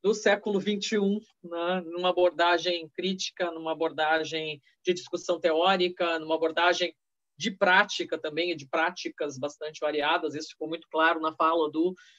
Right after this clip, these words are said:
professor Arivaldo Sacramento, meu colega de, de setor, inclusive, né?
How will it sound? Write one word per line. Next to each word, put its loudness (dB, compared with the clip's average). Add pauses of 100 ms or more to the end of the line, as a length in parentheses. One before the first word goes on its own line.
(280)
professor 0
Arivaldo -2
Sacramento, -10
meu -4
colega -6
de, -6 (240)
de -6
setor, -2
inclusive, -14 (200)
né? -8